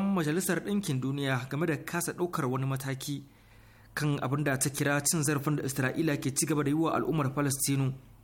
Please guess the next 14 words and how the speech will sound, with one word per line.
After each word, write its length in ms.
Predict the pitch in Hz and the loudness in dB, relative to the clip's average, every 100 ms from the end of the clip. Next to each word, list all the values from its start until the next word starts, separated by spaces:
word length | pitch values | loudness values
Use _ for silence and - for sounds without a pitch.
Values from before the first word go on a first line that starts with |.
| - - - - - - | -20 -20 -20 -20 -20 -12
Da 80 | - | -6
take 500 | 123 147 143 135 123 - | -2 0 2 2 0 0
sanar 300 | 147 151 143 | 0 2 2
da 60 | 131 | 0
hakan, 400 | 151 151 151 - | 0 0 0 0
mataimakiyar 720 | - 160 156 151 156 147 160 147 | 0 2 0 0 0 2 2 0
wakilin 420 | 131 160 156 139 | 0 0 0 2
dindindin 540 | 165 156 127 131 131 | 2 2 2 2 2
na 140 | 147 - | 2 2
Iran 280 | 131 147 151 | 2 4 4
a 340 | - - 139 131 | 2 2 2 4
Majalisar 540 | 135 131 160 160 139 | 4 2 4 2 2
Ɗinkin 380 | 170 180 147 131 | 2 2 2 2
Duniya, 320 | 135 135 | 4 4